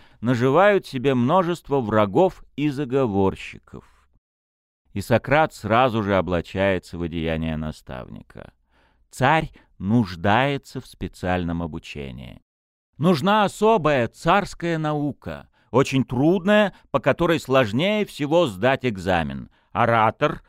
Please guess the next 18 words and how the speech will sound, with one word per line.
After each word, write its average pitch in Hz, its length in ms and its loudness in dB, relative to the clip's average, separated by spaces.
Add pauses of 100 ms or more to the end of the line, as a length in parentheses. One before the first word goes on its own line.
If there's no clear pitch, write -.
(140)
знакомый 131 600 2
со 120 140 -2
множеством 117 600 2
историй 113 480 0
и 104 40 -2
жизни 107 300 0
людей, 98 540 0 (160)
знающий 123 580 0
историю 117 480 2
разных 113 400 2
стран, 113 580 2
но 107 140 -4
также 107 380 -4
способный 104 640 0
ярко 117 420 0
и 101 60 -2
запоминающимся 104 880 -4
образом 107 500 0